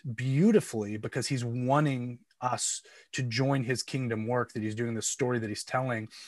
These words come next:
knowing that we each play an integral role of connecting with people and, um, uh, and caring for people in unique ways that not everybody can do.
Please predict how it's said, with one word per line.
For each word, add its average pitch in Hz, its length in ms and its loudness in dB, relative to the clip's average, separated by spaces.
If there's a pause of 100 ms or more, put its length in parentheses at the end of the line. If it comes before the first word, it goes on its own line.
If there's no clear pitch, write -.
(160)
knowing 143 640 6 (380)
that 127 260 6
we 131 120 0
each 139 320 -2 (320)
play 135 260 4
an 120 60 0
integral 127 420 0
role 117 560 6
of - 120 -8
connecting 117 440 -2
with 107 160 -4
people 117 540 0
and, 110 420 -4 (300)
um, 104 500 0 (480)
uh, 120 140 -4
and 117 180 -4
caring 127 320 2
for 113 140 -6
people 117 400 -2
in 120 200 -4
unique 120 400 -2
ways 117 380 2
that 110 140 -4
not 113 160 0
everybody 110 360 0
can 101 200 -10
do. 98 360 -6